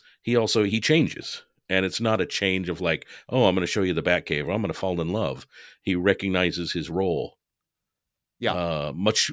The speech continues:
Speaker 1: much clearer than even Christian Bale did, uh,
Speaker 2: I
Speaker 1: in,
Speaker 2: agree.
Speaker 1: like, Dark Knight, uh, or something like that.
Speaker 2: Yeah.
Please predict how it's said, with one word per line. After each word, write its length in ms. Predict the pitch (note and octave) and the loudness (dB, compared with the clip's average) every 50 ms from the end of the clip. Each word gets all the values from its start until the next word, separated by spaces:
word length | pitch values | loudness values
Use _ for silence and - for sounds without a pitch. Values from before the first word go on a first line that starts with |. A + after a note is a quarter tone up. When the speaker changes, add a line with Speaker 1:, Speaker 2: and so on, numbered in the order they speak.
| - - | -8 -10
Speaker 1:
much 260 | A2+ A#2 C3 - - | -8 -8 -6 -6 -6
clearer 580 | - - A#2+ B2 A#2+ A#2+ A2 G2+ F#2+ F2+ E2+ | -6 -4 0 0 2 4 4 4 4 4 2
than 460 | D#2+ - F2+ F2 E2+ E2 E2 E2+ E2+ - | 0 0 0 2 2 4 2 0 -2 -2
even 500 | - F#2+ F2+ D2+ F2+ E2 E2 D#2+ D#2 D#2+ - - | -2 -4 -2 -2 -2 -4 -4 -4 -8 -10 -10 -6
Christian 320 | - F#2+ - - E2 D#2 | -6 -6 -4 -4 -6 -4
Bale 240 | D#2 E2 D#2 D2+ D2+ | -2 -2 -2 -2 -4
did, 240 | C2+ C2+ C2 C2 - _ _ _ _ _ _ _ _ _ _ _ _ _ _ _ _ _ - | -6 -8 -10 -12 -14 _ _ _ _ _ _ _ _ _ _ _ _ _ _ _ _ _ -4
uh, 300 | E2 D#2+ D#2 D2+ D2 C#2+ | -2 0 0 0 0 0
Speaker 2:
I 100 | C#2 A2 | 0 0
Speaker 1:
in, 80 | G2 D2+ | 0 0
Speaker 2:
agree. 140 | D2 G2+ | -2 -2
Speaker 1:
like, 160 | C#2+ C#2+ - - | -2 -4 -4 -4
Dark 220 | - D#2+ D2+ - - | -2 -2 -2 -2 -2
Knight, 240 | E2+ D#2 C#2+ C#2+ - - - _ - | -2 -2 -2 -4 -6 -12 -16 _ -8
uh, 400 | E2+ D#2+ D#2 D2 D2 C#2+ G#1 - - | -6 -6 -6 -6 -6 -8 -10 -12 -12
or 220 | D2 D2 A#1+ E2 D#2+ | -10 -8 -8 -8 -6
something 320 | - - D2 - D2+ C#2 | -6 -6 -6 -6 -8 -8
like 180 | C#2+ C#2+ C2+ - | -8 -10 -8 -6
that. 240 | D#2 C#2+ C#2 - - - _ _ _ _ _ _ _ _ _ G2+ | -6 -6 -6 -8 -10 -16 _ _ _ _ _ _ _ _ _ -12
Speaker 2:
Yeah. 120 | F#2 D#2 | -12 -12